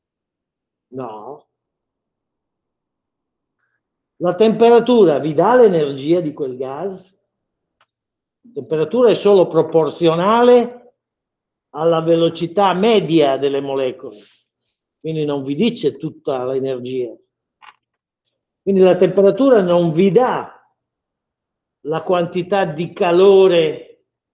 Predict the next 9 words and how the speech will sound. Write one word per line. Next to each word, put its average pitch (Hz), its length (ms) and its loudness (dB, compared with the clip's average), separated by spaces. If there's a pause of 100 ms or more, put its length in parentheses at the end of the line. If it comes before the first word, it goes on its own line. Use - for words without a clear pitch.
(320)
che 156 160 -12
c'è 185 260 -2
dentro 180 420 -2
al 160 200 -4
gas. 131 760 -8 (1700)
È 127 120 -10
vero 196 320 2
o 240 40 2
no? 147 340 -6